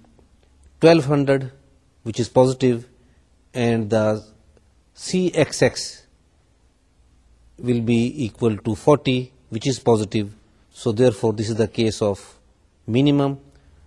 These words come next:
So our function has minimum value at x is equal to two and y is equal to two, and the corresponding z we can find from the given conditions, and that will be equal to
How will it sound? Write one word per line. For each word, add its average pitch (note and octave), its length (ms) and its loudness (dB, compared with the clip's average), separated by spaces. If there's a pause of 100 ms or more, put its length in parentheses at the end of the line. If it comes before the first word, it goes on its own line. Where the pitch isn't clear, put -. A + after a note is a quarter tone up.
(120)
So A2+ 400 0
our A2 220 0
function C3 460 0
has G#2 320 0
minimum B2+ 360 2
value F#2+ 380 -2 (640)
at A2 300 0
x A#2+ 220 -6
is A#2 60 -2
equal G#2 200 -4
to G2+ 80 0
two A#2+ 380 -2 (380)
and G#2 160 -4
y G#2+ 120 2
is G#2+ 120 0
equal G2+ 220 -4
to G2 80 -8
two, B2 360 0 (800)
and A2+ 380 -2
the G#2+ 100 0
corresponding D3+ 800 4
z A2 380 0 (320)
we A2+ 200 -2
can A2+ 200 0
find A#2 320 -4
from A2+ 300 -2
the A2 100 0
given G#2 300 -4
conditions, C#3 640 -2 (500)
and A2 200 -4
that A#2+ 200 0
will G#2+ 140 -4
be G#2 180 -2
equal G2 300 -4
to F#2+ 280 -12